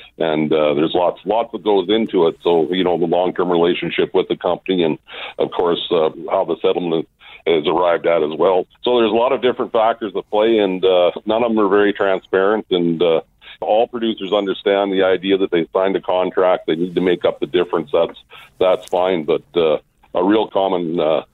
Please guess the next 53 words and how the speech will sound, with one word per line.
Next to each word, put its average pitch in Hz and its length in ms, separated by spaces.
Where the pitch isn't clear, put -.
thread 98 220
of, 80 260
uh, 80 260
of 82 160
conversation 92 640
in, 87 300
in 87 80
all 101 240
of 85 80
the 78 200
survey, 85 360
the - 80
penalties 110 580
and 82 240
administration 98 720
fees 85 320
really 107 340
seem 98 160
excessive 98 560
when 92 200
the 90 40
producer 101 400
didn't 87 220
grow 85 220
the 76 100
crop. 90 400
They 92 140
understand 95 480
the 90 80
idea 90 360
of, 78 160
uh, 80 180
putting 85 240
those 82 200
fees 92 240
in 82 160
place 85 340
for 76 200
somebody 104 320
that 92 80
wants 90 240
to 101 80
get 95 80
out 92 60
of 85 80
the 85 80
contract 87 640
so 87 100
they 82 120
can 78 140
participate 87 640
in 85 80
a 73 160